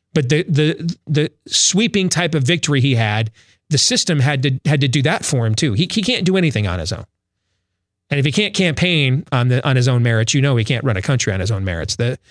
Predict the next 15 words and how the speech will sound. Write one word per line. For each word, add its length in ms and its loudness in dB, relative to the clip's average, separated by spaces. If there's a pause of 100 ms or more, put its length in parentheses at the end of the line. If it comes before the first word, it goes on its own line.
(160)
the 80 0
system 400 0
that's 160 0
propping 380 0
him 160 2
up 160 0
is, 260 -2
is 160 0
who, 200 -2
who's 180 2
gonna 180 0
govern 300 -2
if 80 -4
he 80 0
wins. 380 -6